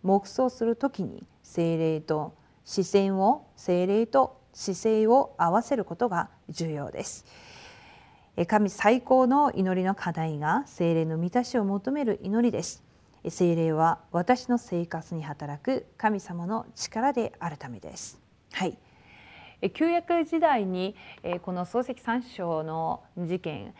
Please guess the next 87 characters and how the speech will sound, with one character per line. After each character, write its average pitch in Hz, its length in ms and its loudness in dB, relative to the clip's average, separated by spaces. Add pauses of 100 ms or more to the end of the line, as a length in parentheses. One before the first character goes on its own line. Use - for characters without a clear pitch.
(140)
ま 170 60 -8
た 175 100 -2
神 220 180 -4
様 185 220 -4
を - 20 -6
離 202 320 -4
れ 214 80 -4
た 170 160 -6
以 226 120 -8
降 220 180 -2
に - 100 -12
で - 100 -14
す - 120 -20
ね、 214 260 -10
旧 196 160 -4
約 185 200 -4
時 185 60 -14
代 107 160 -6
に 160 80 -10
ず 262 540 -2
っ 254 40 -18 (100)
と 262 320 0 (240)
そ 247 180 -4
の 294 200 -4
メ 240 280 -2
シ - 180 -8
ア 302 120 0
が 214 160 -2
来 - 120 -20
て 185 320 -2 (280)
蛇 208 240 -2
の 160 100 -6
頭 165 400 -4
を 143 80 -6
打 190 80 -6
ち - 140 -18
砕 214 240 -2
く 214 120 -6
っ - 40 -20
て 170 120 -10
い 143 140 -10
う、 123 120 -14 (300)
え 202 80 -4
ー、 - 60 -6
そ 208 120 -6
の 226 420 -2
女 226 280 2
の 220 140 -2
子 220 60 -10 (100)
孫 170 160 -6
を 147 60 -12
通 165 180 -8
し - 60 -14
て 147 200 -12
お 170 180 -6
生 175 40 -6
ま 175 160 -4
れ 170 100 -2
に 170 120 -6
な 170 120 -2
っ 185 60 -6
て 165 140 -10
く - 160 -14
る 127 220 -10 (200)
メ 175 160 -2
シ - 180 -14
ア、 107 160 -14
キ 240 140 -2
リ 262 100 -2
ス - 100 -14
ト 254 60 -2
に 240 120 -2
つ 240 80 -8
い 202 40 -10
て 190 80 -8
ず 165 120 -8
っ - 20 -4
と 202 240 -4
予 185 200 -4
言 185 200 -4
さ 175 100 -12
れ 147 120 -12
て 147 100 -18
き - 140 -20
ま 127 100 -12
し 180 60 -20
た。 - 180 -18